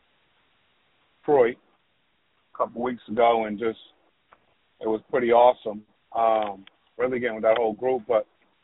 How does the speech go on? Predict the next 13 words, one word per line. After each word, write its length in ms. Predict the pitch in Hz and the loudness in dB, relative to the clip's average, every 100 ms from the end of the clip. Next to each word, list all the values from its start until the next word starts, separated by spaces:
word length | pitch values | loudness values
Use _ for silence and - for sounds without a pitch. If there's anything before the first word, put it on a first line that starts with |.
| _ - | _ -10
you 60 | |
know, 80 | 120 151 | -6 -4
something 160 | 156 | 0
about 240 | 143 135 113 | 6 6 6
you 100 | 131 - | -8 -2
stuck 260 | 127 113 120 | 4 4 6
out, 300 | 113 95 - - | 6 6 -2 -10
and 100 | 110 | -6
I 100 | 110 | -6
just 160 | 113 - | -10 -8
kinda 200 | 131 123 | -4 -2
wanted 280 | 120 117 107 - | -4 -6 -10 -14
to, 200 | 117 | -14